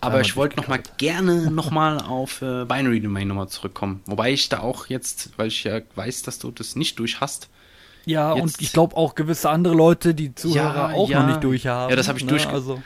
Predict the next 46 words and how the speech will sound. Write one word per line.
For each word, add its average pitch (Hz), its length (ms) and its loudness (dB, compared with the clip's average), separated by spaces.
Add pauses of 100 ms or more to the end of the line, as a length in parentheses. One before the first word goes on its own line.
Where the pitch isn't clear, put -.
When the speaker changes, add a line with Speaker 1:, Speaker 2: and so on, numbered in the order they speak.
Speaker 1:
das 120 120 -2
hab 139 60 0
ich 147 80 0
halt 143 160 0
durchgesuchtet 123 640 2
halt 110 180 2
in 104 100 -2
einem 107 260 -2
Rutsch. 107 220 -6
Das - 120 -8
hat 117 100 -8
so 135 120 -6
Bock 147 180 -6
gemacht, 113 260 0
weil 160 220 8
eben 151 340 4
die 147 140 -2
Story 151 560 2 (1000)
um 160 400 4
diesen 135 440 -2 (400)
äh, 123 500 -2 (200)
Punkt 143 440 0
der 120 100 2
Roboter. 127 560 2 (180)
Ich - 140 -8
mein, 131 160 -2
glaub, 127 200 -6
so 156 120 0
viel 165 160 -2
kann 165 120 0
man 151 140 4
sagen. 139 440 2
Du 113 140 -12
hattest 117 280 -10
ja 117 100 -6
auch, 113 140 -12 (120)
das - 400 -8
weiß, 117 220 -8
glaub 104 180 -4
ich, 113 80 -6
auch 120 180 -10
jeder, 110 220 0
dass - 180 -4
so 101 80 -4
halt 107 200 -4
diese 110 420 -2